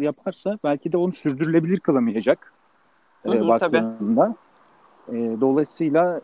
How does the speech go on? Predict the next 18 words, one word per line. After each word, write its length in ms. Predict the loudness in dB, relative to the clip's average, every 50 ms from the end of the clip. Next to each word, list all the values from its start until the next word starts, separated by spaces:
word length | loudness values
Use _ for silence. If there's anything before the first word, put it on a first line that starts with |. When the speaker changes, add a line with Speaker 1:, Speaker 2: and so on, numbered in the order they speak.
| -8 -6 -4
Speaker 1:
e, 280 | -4 -2 -4 -4 -6
sanki 340 | -4 -2 -2 -2 0 0 0
ben 120 | 0 0
ikinci 340 | 0 -2 -2 -2 -2 -2 -2
perspektiften 760 | -2 -2 -2 -2 -4 -6 -8 -8 -10 -10 -4 -2 -2 0 0
bakıyorum 460 | -2 -2 -2 0 2 2 4 2 2 0
gibi 180 | 0 0 2
geliyor 280 | 2 2 2 2 2 0
ama 140 | 0 -2 0
tabii 300 | 0 2 2 2 2 0 -2 -8 -20 _ _ _ _ -6
yani 420 | -2 0 2 2 2 2 0 -2 -2 -4
duyduğumuz 520 | -4 -4 -2 -2 -2 -2 -4 -4 -6 -8 _ -2
örnekler, 480 | -2 -2 -2 -2 -4 -4 -6 -6 -6
şirketler 580 | -6 -10 -12 -12 -8 -6 -6 -6 -4 -4 -4 -4
sanki 360 | -2 -2 -2 -2 -2 0 2
böyle 240 | 2 2 4 2 2
bakmıyorlar 480 | 0 -2 0 0 2 2 2 2 0
gibi, 280 | 0 -2 -2 -2 -2